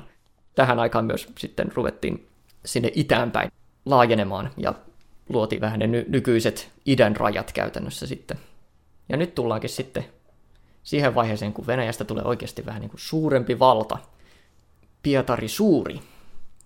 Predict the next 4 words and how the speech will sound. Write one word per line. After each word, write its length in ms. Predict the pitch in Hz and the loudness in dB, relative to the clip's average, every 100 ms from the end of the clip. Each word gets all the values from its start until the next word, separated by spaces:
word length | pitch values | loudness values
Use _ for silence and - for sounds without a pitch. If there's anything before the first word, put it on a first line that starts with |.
| - - - - - | -20 -20 -20 -10 -2
nostaa 400 | 113 - 104 107 | -2 -2 -2 0
Venä-, 280 | 113 107 - | 0 0 0
Venäjän 360 | 123 113 107 101 - - - - - | 0 2 0 -4 -10 -20 -20 -18 -16
suureksi 560 | - 139 120 107 - | 0 4 4 2 -4